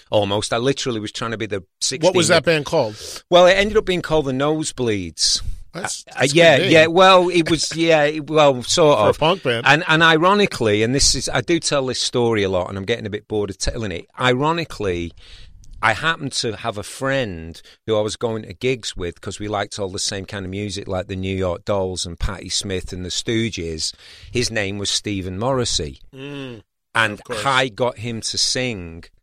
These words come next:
Speaker 1: and wrote the first songs with him he ever wrote. There was, a, they, if anybody's remotely interested, they did make a movie that's on Netflix called England Is Mine.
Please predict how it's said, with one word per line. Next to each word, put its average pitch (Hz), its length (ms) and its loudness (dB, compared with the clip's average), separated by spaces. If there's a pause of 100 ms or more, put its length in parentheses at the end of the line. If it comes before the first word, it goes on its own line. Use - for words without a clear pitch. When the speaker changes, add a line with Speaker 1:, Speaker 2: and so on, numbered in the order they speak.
(400)
Speaker 1:
and 98 140 -6
wrote 113 240 0
the 101 80 -10
first 107 380 0
songs 107 440 -6
with 98 200 -6
him 98 160 -10
he 95 120 -8
ever 95 200 -6
wrote. 113 380 4 (640)
There 117 120 0
was, 113 140 -6
a, 131 60 -8
they, 135 180 -4
if 135 180 -6
anybody's 143 420 0
remotely 123 640 -2
interested, 95 640 -8
they 95 120 -2
did 113 200 -4
make 107 220 -4
a 101 60 -8
movie 95 420 -6
that's 85 260 -8
on 90 160 -6
Netflix 90 600 -8
called 90 240 -8
England 92 400 -8
Is 87 160 -8
Mine. 85 440 -6